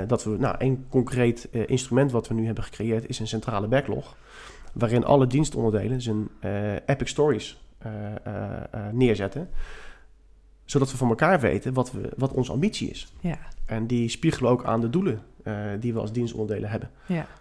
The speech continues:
Speaker 1: En ja, wat ik daar heel gaaf aan vind, is dat die bovenlaag van waarom doen we dit nou eigenlijk,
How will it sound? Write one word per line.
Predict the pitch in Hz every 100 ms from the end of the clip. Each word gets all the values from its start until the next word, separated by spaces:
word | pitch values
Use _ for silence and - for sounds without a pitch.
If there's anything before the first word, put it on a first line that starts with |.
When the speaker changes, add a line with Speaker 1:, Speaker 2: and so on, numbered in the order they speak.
| - -
Speaker 1:
En | 98 98 98 -
ja, | 113
wat | 117
ik | 110
daar | 110
heel | 120 117
gaaf | 131 156 -
aan | 90
vind, | 107 120
is | 120
dat | 113
die | 104 - -
bovenlaag | 143 135 123 95 92 -
van | 98 113
waarom | 117 123
doen | 131
we | 208
dit | 165
nou | 120
eigenlijk, | 65 - 117 -